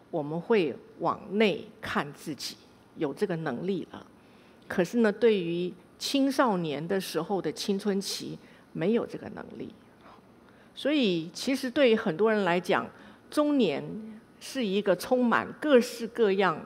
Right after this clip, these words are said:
课题的阶段。那这个各式各样的课题，说实话，你如果大略的归纳一下的话，就是一个就是生理的，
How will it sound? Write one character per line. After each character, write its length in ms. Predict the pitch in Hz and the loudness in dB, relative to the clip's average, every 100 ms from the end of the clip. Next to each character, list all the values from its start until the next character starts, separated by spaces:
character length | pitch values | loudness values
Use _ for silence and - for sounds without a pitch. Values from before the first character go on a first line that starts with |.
| - - | -12 -6
课 240 | - 196 | 0 0
题 240 | - 139 | 0 -8
的 100 | 131 | -6
阶 260 | 139 - 143 | -6 -6 -6
段。 220 | 151 139 - - - - - - - - - - - - | -6 -10 -12 -20 -20 -20 -20 -20 -20 -20 -20 -20 -10 -2
那 100 | 262 | 4
这 160 | 392 | 4
个 80 | 294 | 4
各 200 | - 349 | 4 2
式 180 | 285 302 | 2 0
各 140 | 277 294 | 0 2
样 140 | 262 | 4
的 80 | 233 | 0
课 280 | - 302 220 | 2 4 4
题， 260 | - 180 | 2 -2
说 260 | 185 220 214 | 0 0 0
实 200 | 208 175 | 0 -4
话， 240 | 208 165 | -2 -2
你 180 | 160 147 | -4 -4
如 100 | 190 214 | -2 0
果 320 | 170 92 139 - - - | 0 -2 -6 -16 -12 -2
大 240 | 285 190 | 0 0
略 220 | 196 190 | 0 0
的 140 | 156 - | -2 -6
归 340 | - 220 214 | -2 2 2
纳 220 | 220 160 - | 2 -2 -2
一 100 | - | -4
下 240 | 196 147 | -2 -2
的 80 | - | -4
话， 360 | - 160 - - - - - - | -6 -6 -6 -14 -20 -20 -20 -16
就 120 | 165 | -14
是 180 | - - - | -12 -12 0
一 100 | 220 | 6
个 100 | 226 | 6
就 120 | 208 | 6
是 100 | 185 | -2
生 300 | - 190 190 | -2 -2 0
理 160 | 160 | -4
的， 100 | - | -8